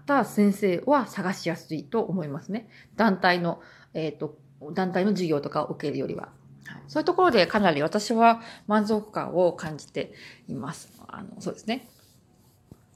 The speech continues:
そう。私の例で言えば、英語に関してはそんなにね、上手くないんですけれども、でも、あの、文法とかね、あの、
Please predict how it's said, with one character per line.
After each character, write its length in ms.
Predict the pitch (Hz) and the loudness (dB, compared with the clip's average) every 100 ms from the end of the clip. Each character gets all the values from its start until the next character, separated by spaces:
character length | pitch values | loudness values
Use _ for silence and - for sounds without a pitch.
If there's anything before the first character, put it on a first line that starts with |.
| _ - | _ -14
そ 200 | - - - - | -14 -16 -20 -14
う。 80 | - - _ _ - - | -14 -14 _ _ -6 0
私 260 | 247 254 | 2 2
の 120 | 262 | 2
例 140 | 269 247 | 4 2
で 120 | 175 | 2
言 120 | 190 | 0
え 40 | 190 | 4
ば、 480 | 269 226 - - - - | 6 8 6 -2 -12 4
英 160 | 277 311 | 6 6
語 100 | 339 | 4
に 120 | 339 | 2
関 220 | 349 339 | 2 2
し 80 | - | 2
て 100 | 170 | 2
は 420 | 190 170 - 233 | 6 6 4 -2
そ 120 | - 240 | -6 -2
ん 60 | |
な 80 | 247 | 2
に 80 | 247 | 4
ね、 160 | 247 240 | 2 2
上 160 | 202 | 0
手 60 | 175 | 0
く 80 | 160 | -2
な 120 | 175 | -4
い 40 | |
ん 40 | 147 | -6
で 60 | - | -8
す 100 | - | -10
け 100 | 151 | -10
れ 80 | |
ど 100 | 151 | -8
も、 300 | 156 175 160 - - - - | -2 0 0 -4 -18 -20 -8
で 80 | 247 | 0
も、 300 | 220 151 127 | 2 2 -2
あ 60 | 160 | -6
の、 120 | 160 | -2
文 260 | 135 294 330 | 2 2 2
法 200 | 349 349 | 0 0
と 120 | 349 | -2
か 120 | 165 | -4
ね、 200 | - - | -6 -12
あ 100 | - | -14
の、 220 | 220 - | -14 -14